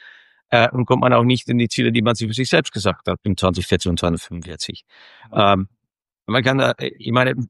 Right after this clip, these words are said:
Speaker 1: ich find's ein bisschen populistisch, um links oder rechts Dinge zu nennen, nicht? Ich meine, ähm, äh, ich hab mal eine Rede von Herrn Spahn gehört, der hat mal, äh, gesagt, äh, ja, meine Großmutter hat gerade,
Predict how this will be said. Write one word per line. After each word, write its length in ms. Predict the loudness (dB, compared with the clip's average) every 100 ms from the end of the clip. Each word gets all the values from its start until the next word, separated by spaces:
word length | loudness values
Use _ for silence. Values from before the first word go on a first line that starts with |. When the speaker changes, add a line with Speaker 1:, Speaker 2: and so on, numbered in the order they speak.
| _ _ _ _ _ _ _ _ _ -12
Speaker 1:
ich 140 | -4
find's 220 | 0 0
ein 40 | -2
bisschen 200 | -4 0
populistisch, 640 | 2 2 2 2 0 0
um 120 | 2
links 200 | 2 2
oder 180 | 2 2
rechts 180 | 0 0
Dinge 220 | 0 0
zu 140 | 0
nennen, 300 | 0 0 0
nicht? 220 | 0 -2 -2
Ich 80 |
meine, 440 | 0 2 0 -2 -6 -4
ähm, 380 | 0 0 -2 -6 _ _ _ _ _ -8
äh, 120 | -8 -6
ich 180 | -2
hab 100 | -2
mal 200 | 2 2
eine 340 | 2 2 0 0
Rede 320 | 2 2 0
von 280 | 0 0 2
Herrn 140 | 0
Spahn 400 | 0 2 2 2
gehört, 260 | 0 -2 0
der 120 | 0
hat 120 | 0
mal, 280 | 2 2 0
äh, 280 | -2 -2 -2
gesagt, 440 | -2 -4 -4 -6 -10
äh, 220 | -12 -8
ja, 180 | -4 -4
meine 260 | -4 -8
Großmutter 560 | -10 -12 -10 -2 -2 0
hat 180 | -4 -6
gerade, 420 | -2 2 2